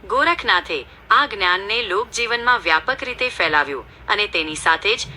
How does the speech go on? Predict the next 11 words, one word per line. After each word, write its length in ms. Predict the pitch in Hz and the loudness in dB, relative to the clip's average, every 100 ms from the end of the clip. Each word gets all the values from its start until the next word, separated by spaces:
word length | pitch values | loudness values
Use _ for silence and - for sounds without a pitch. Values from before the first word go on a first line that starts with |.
| - | -6
નાથ 260 | 196 247 - | 2 2 2
સંપ્રદાયના 680 | - 233 214 214 196 196 208 | -2 -2 0 0 2 2 0
સાહિત્યનો 640 | - 156 160 160 165 160 | 2 0 -2 -4 -2 0
પણ 220 | 175 226 269 | 2 0 2
આરંભ 320 | 190 175 220 220 | 2 4 2 -2
થયો. 420 | 196 160 139 92 - - - - - - - - 208 | 0 2 0 -4 -14 -20 -20 -20 -20 -20 -20 -14 -2
ગોરખનાથ 680 | 254 311 330 214 170 185 - | 2 2 0 0 2 2 0
અને 260 | 196 190 196 | -2 0 0
અન્ય 280 | 196 247 | 0 0
નાથ 320 | 240 175 185 180 | 2 2 0 -4
યોગીઓએ 600 | 165 151 156 156 175 | -6 -4 -2 0 0